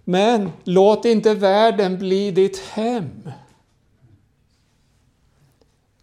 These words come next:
Ju-, just det här att vara i världen, men inte av världen. Att inte bära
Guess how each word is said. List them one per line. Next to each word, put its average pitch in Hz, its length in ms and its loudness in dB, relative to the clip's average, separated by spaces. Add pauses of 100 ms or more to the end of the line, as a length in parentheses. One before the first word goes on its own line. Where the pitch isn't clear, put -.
(840)
Ju-, 202 260 -8
just 208 320 0
det 208 60 0
här 185 320 0 (840)
att 160 140 -4
vara 202 800 4 (540)
i 208 380 2
världen, 165 760 0 (680)
men 180 140 -2
inte 190 480 0 (160)
av 208 500 4
världen. 151 640 -6 (160)
Att 175 160 -10
inte 196 240 2
bära 185 560 4